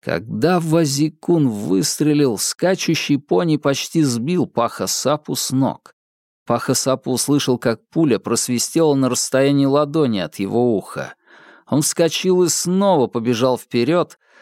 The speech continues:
а синий мундир хладнокровно и тщательно прицелился в него. И в этот миг какой-то воин выстрелил над плечом Паха Сапы, и пуля попала в левый висок Вазикуна. Голова человека откинулась назад,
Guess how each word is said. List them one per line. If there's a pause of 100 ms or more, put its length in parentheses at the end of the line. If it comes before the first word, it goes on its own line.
(140)
а
синий
мундир
хладнокровно
и
тщательно
прицелился
в
него. (680)
И
в
этот
миг
какой-то
воин
выстрелил
над
плечом
Паха
Сапы, (340)
и
пуля
попала
в
левый
висок
Вазикуна. (880)
Голова
человека
откинулась
назад,